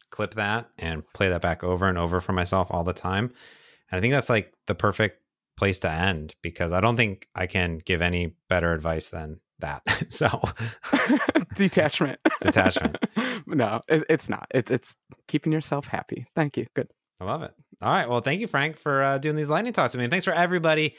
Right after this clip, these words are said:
Speaker 1: in our Discord and on Twitter that tweeted us with great ideas. You'll have your opportunity in just ten weeks to do it all over <laughs> again. So, uh, episode
Speaker 2: <laughs>
Speaker 1: one eighty, we'll do it all over again. So feel free to always reach out with all the goodness. Frank,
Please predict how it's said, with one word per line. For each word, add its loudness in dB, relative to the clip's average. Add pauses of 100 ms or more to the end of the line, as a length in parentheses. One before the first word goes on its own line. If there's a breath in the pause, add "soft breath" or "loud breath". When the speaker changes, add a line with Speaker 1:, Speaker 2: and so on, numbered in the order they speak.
(320 loud breath)
Speaker 1:
in 0
our 4
Discord 2
and 4
on 0
Twitter 2
that -4
tweeted -2
us 0
with -6
great 2
ideas. 2
You'll 0
have 0
your 2
opportunity 0
in 0
just 0 (720 soft breath)
ten 0
weeks 0
to -2
do 2
it 4
all 4
over 2
<laughs> -2
again. -8 (260)
So, 0 (320 loud breath)
uh, 2
episode 0
Speaker 2:
<laughs> -4
Speaker 1:
one 2
eighty, 2
we'll 0
do 0
it 2
all 2
over -2
again. -2
So -2
feel -2
free -2
to 0
always 2
reach -2
out 0
with -4
all 0
the -2
goodness. -2
Frank, 2